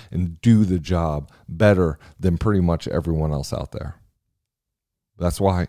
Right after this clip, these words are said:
look, Apple's a great example of that. Their prices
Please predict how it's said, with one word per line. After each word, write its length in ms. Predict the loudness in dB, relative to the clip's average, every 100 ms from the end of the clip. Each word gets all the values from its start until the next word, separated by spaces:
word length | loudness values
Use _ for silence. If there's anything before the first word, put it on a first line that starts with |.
| -8 0
look, 380 | 0 0 -4 -4
Apple's 340 | -2 -2 -2
a 40 | -2
great 280 | 2 2 2
example 640 | -4 -6 -6 -6 -8 -8
of 80 | -10
that. 220 | -10 -12 _ _ _ _ _ _ _ _ _
Their 180 | 2 2
prices 880 | 4 2 4 2 0 0 -2 -6